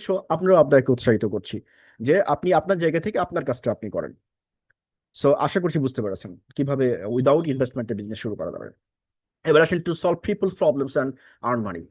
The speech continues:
মানুষ আপনাকে টাকা তখনই দিবে যদি আপনি মানুষের সমস্যার সমাধান করতে পারেন। আপনি যদি মানুষের কাছে টাকা চান, মানুষের পি-, পিছনে টাকার জন্য দৌড়ান, মানুষ আপনাকে দেখে আপনি যত স্পিডে দৌড়াবেন, তার থেকে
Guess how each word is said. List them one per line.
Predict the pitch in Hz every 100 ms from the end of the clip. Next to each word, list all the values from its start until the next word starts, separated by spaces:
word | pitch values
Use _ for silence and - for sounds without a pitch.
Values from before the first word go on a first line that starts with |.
| _ -
মানুষ | 123 147 170 185
আপনাকে | 175 170 180
টাকা | 151 151 147
তখনই | 156 185 170
দিবে | 139 151
যদি | 135 135 139
আপনি | 139 156
মানুষের | 131 143 131
সমস্যার | 120 113 110 120
সমাধান | 107 107
করতে | 101 95 90
পারেন। | 82
আপনি | 107 143 170
যদি | 185
মানুষের | 165 165 160
কাছে | 156 151
টাকা | 151 151 156
চান, | 143 143 180 _ -
মানুষের | 120 143 165 143
পি-, | 160 156 123
পিছনে | 170 170
টাকার | - 160 196 160
জন্য | 156
দৌড়ান, | 135 123 139
মানুষ | 131 170 - 151
আপনাকে | - 190 170
দেখে | 165 170 135 _ _ -
আপনি | 120 175
যত | 160 156 214
স্পিডে | - 214 180
দৌড়াবেন, | 151 139 120
তার | 117 160 160 -
থেকে | 214